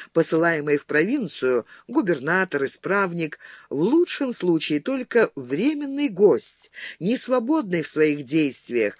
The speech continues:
заинтересованный прежде всего в точном исполнении отданных ему предписаний. Ему, наконец,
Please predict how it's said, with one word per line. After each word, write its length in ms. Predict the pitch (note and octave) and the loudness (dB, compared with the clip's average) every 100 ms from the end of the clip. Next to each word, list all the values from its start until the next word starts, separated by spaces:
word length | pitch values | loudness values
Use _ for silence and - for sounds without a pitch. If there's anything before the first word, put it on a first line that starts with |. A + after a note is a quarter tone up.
| - - - | -16 -16 -6
заинтересованный 920 | D#3+ G3+ G3+ G3 G#3+ G#3+ A#3+ A3+ A#3 | 0 0 0 -2 -2 2 2 2 0
прежде 400 | A#3+ C#4+ E3+ D3 | 0 0 2 -2
всего 440 | - D#3 C#3+ A#2+ - - | -2 0 2 2 -2 -18
в 120 | - | -18
точном 580 | - A3+ A3 - D#3 D#3 | 4 6 6 4 -2 -2
исполнении 760 | D3+ - C3+ F#3 C#4+ D#4+ D4 B3+ | -2 0 0 0 -2 -2 0 2
отданных 560 | E3+ C4 G3+ A#3 A3 A3+ | 4 2 2 2 2 -2
ему 220 | A#3 B3 | -6 -6
предписаний. 880 | A#3+ A#3+ - C4+ - G#2+ E2 D#2 - - - | -8 -6 -4 -2 -2 -4 -4 -10 -12 -16 -18
Ему, 240 | - A3+ A3+ | -4 0 2
наконец, 580 | G#3+ G3+ G3 G3+ - | 2 2 2 2 0